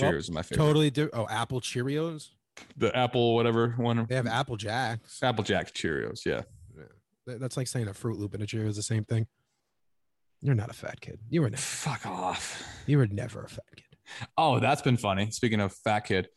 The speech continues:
Speaker 2: um, finishing up a interview with some woman in, um, Great Britain, and, like, a news, news interview about my weight loss through TikTok. And
Speaker 1: Oh, it's
Speaker 2: it is
Speaker 1: through TikTok?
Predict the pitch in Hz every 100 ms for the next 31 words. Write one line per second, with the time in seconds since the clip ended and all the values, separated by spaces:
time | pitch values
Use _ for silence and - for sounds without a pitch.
0 | - - - 110 104 101 95 92 - 127
1 | 120 120 113 110 110 104 101 101 98 95
2 | 92 95 - _ _ _ _ _ _ -
3 | 120 117 107 113 110 107 104 98 101 101
4 | 98 98 95 - - - - - - 120
5 | 107 101 107 110 110 107 101 98 104 101
6 | 101 98 95 92 - 95 90 87 85 80
7 | 82 - 107 107 107 165 - _ _ _
8 | _ _ - 110 107 104 101 104 113 117
9 | - 113 117 120 123 123 120 131 117 104
10 | 104 110 120 123 - 107 107 113 135 -
11 | - - _ _ - - _ _ _ _
12 | - 135 131 131 131 131 120 127 147 170
13 | - 196 - 247 247